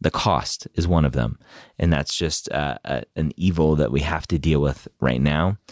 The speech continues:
And as we continue to work on, on ways of, of making things more equitable, we'll, we'll keep fighting that good fight. The <laughs> or,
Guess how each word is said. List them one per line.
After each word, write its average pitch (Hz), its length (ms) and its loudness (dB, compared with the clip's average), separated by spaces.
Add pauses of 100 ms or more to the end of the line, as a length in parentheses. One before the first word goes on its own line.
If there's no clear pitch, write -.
(320)
And 82 100 0
as 76 220 0
we 82 140 0
continue 78 560 -4
to - 180 -6
work 73 360 -2
on, 73 380 0 (800)
on 76 380 2
ways 80 640 2 (100)
of, 71 480 -8 (200)
of 71 280 -6
making 82 540 -2
things 80 260 -2
more 76 240 -2
equitable, 113 560 2
we'll, 87 300 2 (100)
we'll 76 200 -2
keep - 260 -6
fighting 73 360 -2
that 71 220 -2 (140)
good - 180 -2
fight. - 340 -6 (1160)
The 76 420 2 (180)
<laughs> - 200 0
or, 92 160 2